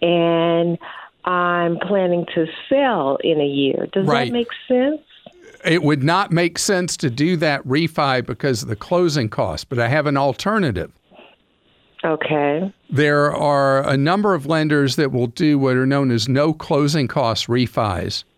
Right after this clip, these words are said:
Speaker 2: A lot of credit unions do them, and through, um, mortgage brokers, you can do them. And so you wouldn't get the low of the market. Normally, you would add roughly a half a point to your rate. So you might get,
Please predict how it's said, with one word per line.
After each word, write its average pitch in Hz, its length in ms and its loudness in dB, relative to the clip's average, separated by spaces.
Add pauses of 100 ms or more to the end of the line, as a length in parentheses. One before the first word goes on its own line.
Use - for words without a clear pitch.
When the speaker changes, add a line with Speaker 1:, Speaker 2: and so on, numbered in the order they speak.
(1160)
Speaker 2:
A 127 60 0
lot 131 220 2
of 127 100 -2
credit 156 320 0
unions 147 400 2
do 147 220 2
them, 131 240 2
and 117 160 0
through, 131 420 2
um, 113 380 0 (180)
mortgage 143 540 0
brokers, 139 540 0
you 113 120 2
can 107 140 -2
do 101 220 0
them. 80 240 -12 (880)
And 123 260 2
so - 180 0
you 127 220 2
wouldn't 175 400 2
get 160 360 0
the 139 100 0
low 135 320 2
of 120 80 -2
the 110 100 0
market. 143 580 0 (760)
Normally, 151 460 2
you 139 80 4
would 135 120 2
add 135 400 2
roughly 135 380 0
a 104 60 0
half 135 340 -2
a 107 60 -4
point - 580 -2
to - 100 -2
your 113 240 2
rate. 123 400 0
So - 160 -2
you 113 300 2
might 135 260 0
get, 123 300 0